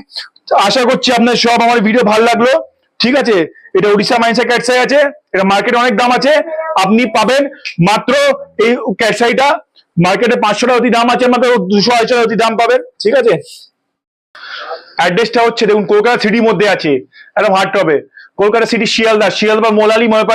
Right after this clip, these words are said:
ইন্টারি, ইন্টারি পর জোড়া গির্জা বাস স্টপ, দুপুর বারো থেকে রাত্রি নটা অবধি খোলা, মানডে টু সানডে প্রতিদিন খোলা। আসার এক দু ঘন্টা আগে ফোন করবেন ব্যাস, প্রতিদিন মানডে টু সানডে খোলা। ক্যাশ on ডেলিভারি, হোম ডেলিভারি আছে, সব ডেলিভারি আছে এখানে, ঠিক আছে? এবার যার যেমন আসতে পারে। আর সেকেন্ড কথা যেটা আছে,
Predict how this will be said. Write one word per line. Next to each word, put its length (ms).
ইন্টারি, 300
ইন্টারি 180
পর 120
জোড়া 180
গির্জা 220
বাস 120
স্টপ, 260
দুপুর 260
বারো 200
থেকে 140
রাত্রি 200
নটা 160
অবধি 220
খোলা, 160
মানডে 200
টু 100
সানডে 160
প্রতিদিন 400
খোলা। 180
আসার 280
এক 120
দু 100
ঘন্টা 180
আগে 160
ফোন 180
করবেন 260
ব্যাস, 140
প্রতিদিন 360
মানডে 200
টু 80
সানডে 240
খোলা। 220
ক্যাশ 200
on 120
ডেলিভারি, 240
হোম 180
ডেলিভারি 480
আছে, 120
সব 160
ডেলিভারি 260
আছে 140
এখানে, 180
ঠিক 180
আছে? 160
এবার 260
যার 220
যেমন 180
আসতে 240
পারে। 160
আর 100
সেকেন্ড 280
কথা 180
যেটা 220
আছে, 160